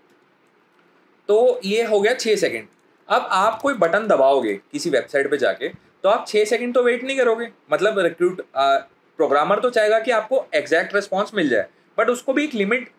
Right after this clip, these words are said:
हमको यूजर के एक्सपीरियंस के हिसाब से देनी होगी ना। मान लो आप फाइनेंस में कुछ ट्रेडिंग वगैरह कर रहे हो, ठीक है, आपने स्टॉक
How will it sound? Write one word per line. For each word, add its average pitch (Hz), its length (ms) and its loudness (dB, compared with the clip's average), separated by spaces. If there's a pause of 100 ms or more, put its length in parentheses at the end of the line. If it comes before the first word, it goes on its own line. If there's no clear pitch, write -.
हमको 233 500 -2
यूजर 208 300 0
के 247 60 0
एक्सपीरियंस 214 440 -4
के 247 80 -8
हिसाब 214 160 0
से 208 100 -6
देनी 165 180 0
होगी 135 140 0
ना। 202 100 0
मान 165 180 0
लो 185 80 0
आप 202 180 -2
फाइनेंस 147 380 -6
में 180 80 -16
कुछ 190 220 -8 (320)
ट्रेडिंग 185 260 2
वगैरह 175 320 2
कर 113 100 0
रहे 107 80 -2
हो, 107 60 -2
ठीक 160 180 -8
है, 170 180 -6 (280)
आपने 180 360 -2
स्टॉक 196 380 -4